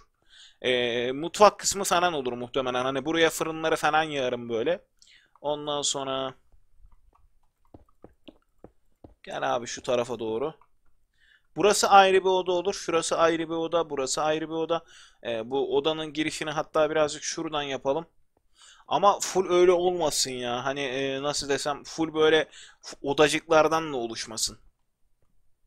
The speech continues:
Nasıl oluşsun abi? O zaman, o zaman şöyle bir şey yapsam peki. Dört,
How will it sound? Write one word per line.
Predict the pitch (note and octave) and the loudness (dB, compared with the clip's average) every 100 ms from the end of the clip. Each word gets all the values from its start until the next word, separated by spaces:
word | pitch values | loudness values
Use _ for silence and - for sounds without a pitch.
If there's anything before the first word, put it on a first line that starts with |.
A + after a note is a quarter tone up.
| _ _ _ _ _ | _ _ _ _ _
Nasıl | D3 E3+ D#3+ C#3+ | -8 -6 -4 -4
oluşsun | B2 A#2+ - - A2+ | -4 -6 -10 -12 -12
abi? | A2 A2 D#3 G#3 - _ _ _ _ _ _ _ _ _ _ _ _ _ _ _ _ _ _ | -10 -8 -8 -10 -14 _ _ _ _ _ _ _ _ _ _ _ _ _ _ _ _ _ _
O | C3+ C#3 | -8 -6
zaman, | C#3+ C#3+ G3 G3+ _ _ _ _ _ _ _ _ _ _ _ _ _ _ _ _ _ _ _ _ _ _ _ | -4 -4 -6 -8 _ _ _ _ _ _ _ _ _ _ _ _ _ _ _ _ _ _ _ _ _ _ _
o | - A#2+ | -8 -8
zaman | A#2 B2 F3+ G3+ _ _ _ _ _ _ _ _ _ _ _ _ _ _ _ | -6 -8 -10 -12 _ _ _ _ _ _ _ _ _ _ _ _ _ _ _
şöyle | - C#3+ | -8 -6
bir | C3+ | -6
şey | C#3+ | -4
yapsam | B2+ - A2 | -4 -6 -10
peki. | A2 A2 F#3+ - _ _ _ _ _ _ _ _ _ - _ _ | -14 -14 -14 -16 _ _ _ _ _ _ _ _ _ -20 _ _
Dört, | - B2 D3+ - - | -12 -10 -10 -18 -20